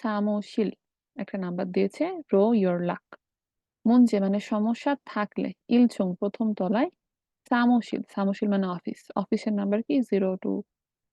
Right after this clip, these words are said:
ওয়ান টু থ্রি ফোর ফাইভ সিক্স সেভেন, এখানে, row, row মানে এই, এইটাতে বা এই জায়গায়, এখানে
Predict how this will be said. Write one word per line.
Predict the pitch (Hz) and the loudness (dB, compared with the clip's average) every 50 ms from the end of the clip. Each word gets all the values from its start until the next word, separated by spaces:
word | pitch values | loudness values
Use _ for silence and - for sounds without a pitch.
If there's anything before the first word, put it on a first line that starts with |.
| _ - | _ -4
ওয়ান | - 180 185 185 | -4 -2 -2 -2
টু | - 202 | -2 -2
থ্রি | 196 - - - 254 254 | -2 -2 -2 -2 0 0
ফোর | 254 _ - 214 208 208 | -2 _ -2 -2 -2 -2
ফাইভ | _ - 208 202 - | _ -6 -6 -6 -6
সিক্স | - - 226 202 _ | -8 -10 -10 -10 _
সেভেন, | _ - 196 202 - 208 - _ _ _ - | _ -8 -6 -6 -6 -8 -12 _ _ _ -2
এখানে, | 214 208 202 - - 196 185 185 185 185 185 _ _ _ - - | -2 -2 -2 -4 -6 -4 -2 -2 -2 -2 -4 _ _ _ -2 0
row, | 196 214 233 233 214 | 2 2 2 2 2
row | 190 196 196 | 2 2 2
মানে | 190 190 180 180 185 - _ _ - | 2 0 -2 -4 -6 -8 _ _ 2
এই, | - 214 208 202 202 - - | 4 4 4 4 2 0 0
এইটাতে | 208 208 202 202 196 190 - - 190 | 0 0 2 2 0 -2 -2 -6 -8
বা | 180 185 180 - | -6 -6 -6 -4
এই | - 190 196 | -2 -2 -2
জায়গায়, | 180 190 180 180 208 285 330 427 _ _ _ _ _ _ _ _ _ _ _ _ _ _ _ _ _ - | -2 -2 -6 -6 -6 -6 -6 -6 _ _ _ _ _ _ _ _ _ _ _ _ _ _ _ _ _ -2
এখানে | - 208 208 - - 240 220 185 202 277 | 0 0 0 0 0 0 0 2 0 -2